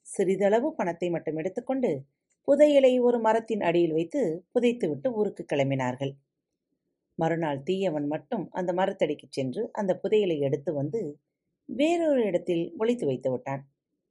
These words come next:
சில நாட்கள் கழித்து தீயவன் தன் நண்பரிடம் சென்று, "நாம் ஒளித்து வைத்த புதையலை எடுத்து வருவோமா? வா" என்று தந்திரமாக கூறி அவனையும் அழைத்து கொண்டு மரத்தடிக்கு சென்றான். நல்லவன் அந்த இடத்தை தேடினான்.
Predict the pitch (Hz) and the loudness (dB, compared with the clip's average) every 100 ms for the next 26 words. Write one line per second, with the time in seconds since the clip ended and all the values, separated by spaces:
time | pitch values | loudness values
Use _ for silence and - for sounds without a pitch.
0 | _ _ _ - 165 147 165 - 214 - | _ _ _ -2 0 0 -2 -4 -6 -4
1 | 139 139 240 180 160 277 - _ 214 233 | -4 -2 -2 -2 -4 -10 -18 _ -4 0
2 | 226 147 120 - _ _ _ _ - 233 | 0 -2 -6 -10 _ _ _ _ -6 -4
3 | 214 226 285 226 160 131 143 143 139 175 | -2 2 2 2 -2 -6 -4 -4 -4 -8
4 | 135 _ _ _ _ _ 208 202 165 196 | -10 _ _ _ _ _ -2 -2 0 0
5 | 214 226 233 247 233 220 226 220 233 247 | 0 0 0 -2 0 2 4 4 2 2
6 | 254 262 277 277 302 196 - _ _ _ | 2 4 4 4 2 -2 -6 _ _ _
7 | 165 180 190 160 240 254 170 208 _ _ | 0 0 0 -4 -2 -2 -4 -8 _ _
8 | _ _ 285 320 339 302 254 247 208 - | _ _ 2 4 2 0 0 -4 -6 -2
9 | 190 202 156 139 _ - 156 170 208 233 | 0 0 -2 -8 _ -4 -2 -2 -2 -2
10 | 156 147 151 - 160 180 165 143 - 240 | -2 -2 -4 -6 -4 -2 -2 -4 -6 -2
11 | 262 269 160 143 220 - 117 131 135 - | -2 -2 -4 -4 -4 -4 -6 -4 -6 -8
12 | _ _ _ _ _ _ _ _ 147 151 | _ _ _ _ _ _ _ _ -2 2
13 | 196 208 208 190 170 180 196 214 - 160 | 2 2 0 0 0 -2 -2 -4 -2 -2
14 | 160 156 143 | 0 -2 -4